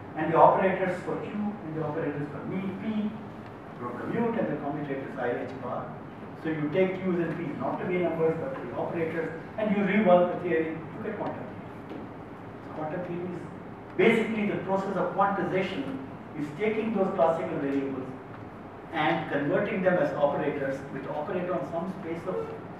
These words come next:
states, wave functions. And the commutation route between the basic coordinate and its conjugate momentum is I h bar. When you do that for the harmonic oscillator, you work it all out, you get energy levels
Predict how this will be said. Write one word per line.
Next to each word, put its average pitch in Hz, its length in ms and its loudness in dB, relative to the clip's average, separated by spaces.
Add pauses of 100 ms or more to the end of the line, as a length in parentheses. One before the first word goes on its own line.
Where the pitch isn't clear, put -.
(120)
states, 120 280 -6 (340)
wave 143 180 -2
functions. - 360 -4 (600)
And 190 320 6
the 165 40 -2
commutation 175 680 8
route 170 240 0
between 151 240 -2
the 139 60 -4
basic 180 340 0
coordinate 151 540 0 (400)
and 185 300 4
its 180 140 2
conjugate 160 500 4
momentum - 440 -4 (400)
is - 80 -6
I 120 120 -2
h 110 320 -6
bar. 104 120 -8 (600)
When 160 120 0
you 165 80 2
do 214 160 0
that 214 140 8
for - 140 6
the - 100 6
harmonic 180 340 4
oscillator, 175 540 0
you 165 60 2
work 160 220 2
it 170 120 0
all 156 160 2
out, - 340 0
you 143 60 -2
get 151 140 -2
energy 139 360 -2
levels 180 240 -2